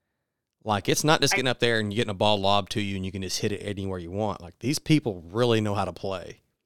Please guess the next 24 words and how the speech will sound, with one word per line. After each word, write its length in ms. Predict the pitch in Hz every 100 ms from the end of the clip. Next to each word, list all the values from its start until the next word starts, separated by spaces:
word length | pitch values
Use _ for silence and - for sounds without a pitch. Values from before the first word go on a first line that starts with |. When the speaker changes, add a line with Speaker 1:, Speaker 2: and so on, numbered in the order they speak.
| _ _ _ _ _ -
Speaker 2:
Yeah. 160 | 196 - _ _ _ _ _ _ _ _ - -
That's 120 | -
Speaker 1:
So, 240 | 120 107
Speaker 2:
crazy. 220 | 104 - -
Speaker 1:
I 80 | 202
Speaker 2:
That's 100 | 110
Speaker 1:
got 160 | 139 151
into 180 | 143 113
it, 420 | 117 127 113 - _ _ _ _ _ _ _ _
and 580 | 104 110 104 101 98 95 _ _ _ _ _ _
fitting 520 | - - - 135 135 123
the 60 |
stereotype 640 | - 120 120 110 - 113 101
to 140 | 117
a 40 | 107
T 480 | - 113 110 104 101
is 300 | 101 92 -
I'm 160 | 104
a 60 | 107
hot-headed 480 | 113 113 113 110 98
guy. 340 | 101 98 95 -
<laughs> 120 | _
Uh, 140 | 101 95 - 160 120 -
so 360 | - 113 107